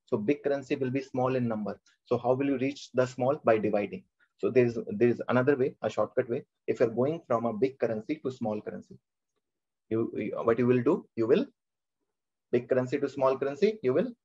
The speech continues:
multiply. If you go from small currency to big currency, what you will do? You will divide. Why? It's a very common sense.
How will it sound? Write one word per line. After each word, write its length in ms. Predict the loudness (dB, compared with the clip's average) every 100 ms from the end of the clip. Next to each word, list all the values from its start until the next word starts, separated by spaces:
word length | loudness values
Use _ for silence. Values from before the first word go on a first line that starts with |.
| _
multiply. 480 | -8 -6 -6 -6 -6 -8 _ _ _ _ _
If 160 | -2 0
you 80 | 2
go 220 | 4 4
from 400 | 4 2 2 -4 -12
small 360 | 2 4 6
currency 500 | 4 0 -2 -6 -8 _ 0
to 60 |
big 200 | 2 0
currency, 360 | 0 -2 0 -2
what 120 | 0
you 80 | 0
will 120 | -2
do? 240 | -2 -2 -6 _ _ -4
You 100 | 0
will 140 | 0
divide. 380 | 0 -2 -4 -2
Why? 260 | -2 -2 -4 _ _ _ _ _
It's 400 | 0 2 2 -2
a 60 | 2
very 160 | 2
common 300 | 4 2 2
sense. 300 | -2 -2 -4